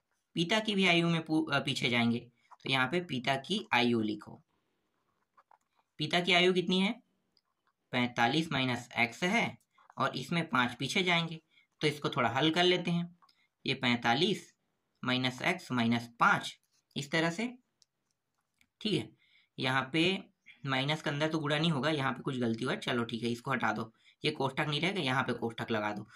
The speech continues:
तो आसान हो जाएगा। अब यहाँ पे ये प्लस है, ये माइनस है, घट जाएगा, तो घटने पे कितना प्राप्त हो रहा है? घटाने पे ये प्राप्त हो रहा है चालीस माइनस एक्स प्राप्त हो रहा है, तो चालीस माइनस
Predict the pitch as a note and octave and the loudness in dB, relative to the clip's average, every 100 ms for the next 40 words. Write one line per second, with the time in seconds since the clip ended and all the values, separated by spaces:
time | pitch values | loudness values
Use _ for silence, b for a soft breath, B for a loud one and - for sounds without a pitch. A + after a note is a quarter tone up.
0 | B - C#3+ B2 A2+ G#2+ G#2+ G#2 G2 E3 | B 2 2 4 0 -2 -4 -6 -8 -12
1 | _ - b b b _ D3+ E3 E3+ E3+ | _ -20 b b b _ 0 4 4 4
2 | E3+ F#3+ F3 E3 F3 G3+ - _ _ _ | 2 0 2 2 0 -2 -8 _ _ _
3 | _ - D3 D3+ F#3+ F3 C#3+ C3 C3+ C#3+ | _ -4 0 0 2 2 2 2 0 -2
4 | C3 A2 D#3 D#3+ E3+ E3+ F3 - _ b | -4 -2 2 4 4 2 -4 -10 _ b
5 | b B2 C#3 - F3 F3 E3 E3+ E3 E3 | b -4 -2 0 2 2 2 2 4 4
6 | - F#3 F3 A3+ - b b b C#3 C#3 | 4 2 2 0 -6 b b b -4 2
7 | C3+ D#3 E3+ E3+ D#3+ D#3 - B2+ - B2+ | 2 2 0 2 2 4 4 2 2 -2
8 | F#3+ - B2 A#2+ A3 A#3+ - - A#2 A#2+ | -2 0 0 2 0 -2 -10 -2 0 2
9 | F#3 - B2+ A#2+ - - G#2+ G2+ - - | -2 -4 -4 -4 -8 -6 -4 -4 -8 -12
10 | - _ _ _ - D3 - C3 D3+ F#3+ | -18 _ _ _ -8 -6 0 2 2 2
11 | E3 D3+ D3+ | 0 -2 -4